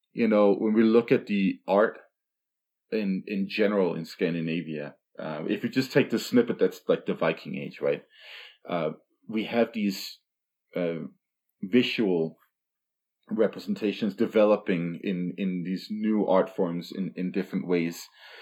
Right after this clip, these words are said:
And it's hard for me to, uh, to see them only in rock and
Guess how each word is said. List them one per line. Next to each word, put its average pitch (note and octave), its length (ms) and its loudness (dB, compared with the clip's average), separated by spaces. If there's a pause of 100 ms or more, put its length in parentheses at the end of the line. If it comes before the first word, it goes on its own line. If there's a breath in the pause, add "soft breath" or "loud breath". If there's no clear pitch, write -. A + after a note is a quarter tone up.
(280 loud breath)
And B2 140 6
it's A#2+ 140 2
hard C3 380 4
for - 180 -2
me B2 260 4 (140)
to, G#2+ 340 2 (500 loud breath)
uh, G2 360 0 (140)
to A#2+ 120 -2
see C#3 300 -2
them A2 340 0
only A2 680 2 (180)
in G2 280 0
rock F#2 320 2 (160)
and F2 540 -2